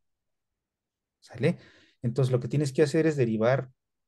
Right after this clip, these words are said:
todas las parametrizaciones respecto del parámetro B, punto, con el vector I, J y K. Y esto te genera un vector que definitivamente vas a tener que expresar en términos de,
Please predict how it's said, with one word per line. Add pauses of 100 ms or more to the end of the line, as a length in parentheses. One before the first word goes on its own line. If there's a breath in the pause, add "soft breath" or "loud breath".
(380)
todas
las
parametrizaciones
respecto
del
parámetro
B, (440)
punto,
con
el
vector
I,
J
y
K. (360 soft breath)
Y
esto
te
genera
un
vector
que
definitivamente
vas
a
tener
que
expresar (720)
en
términos
de,